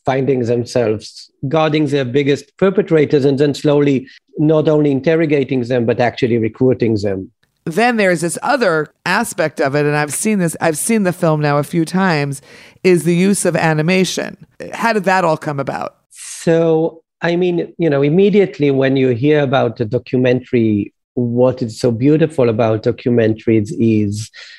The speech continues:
Speaker 1: you have no actors, you have no recreations. It's just, it is what it is. And it's always better than reality. Because, I mean, <laughs> sorry, I mean, the reality is always better than any kind of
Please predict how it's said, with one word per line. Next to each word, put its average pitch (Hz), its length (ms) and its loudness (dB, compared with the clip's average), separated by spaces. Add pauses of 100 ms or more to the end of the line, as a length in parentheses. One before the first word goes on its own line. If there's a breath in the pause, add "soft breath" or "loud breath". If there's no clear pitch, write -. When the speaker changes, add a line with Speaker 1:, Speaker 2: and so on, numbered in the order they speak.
(240 loud breath)
Speaker 1:
you 143 120 -2
have 135 260 -2
no 135 320 -2
actors, 104 800 -4
you 120 120 0
have 117 240 0
no 123 180 2
recreations. 113 1080 0
It's 107 200 -6
just, - 380 -4
it 123 140 -4
is 113 220 0
what 113 240 0
it 104 180 -2
is. 107 400 -2
And 123 160 0
it's 127 160 -2 (140)
always 131 500 2
better 110 520 -2
than 95 460 -4
reality. 98 720 0 (580 loud breath)
Because, 131 440 0
I 151 100 0
mean, 147 260 2
<laughs> - 140 -2
sorry, 135 320 0
I 196 100 2
mean, 175 260 0
the 180 160 2
reality 165 800 4
is 131 80 0
always 143 300 2
better 135 340 0
than 127 220 0
any 139 280 -2
kind 131 280 -4
of 120 180 -4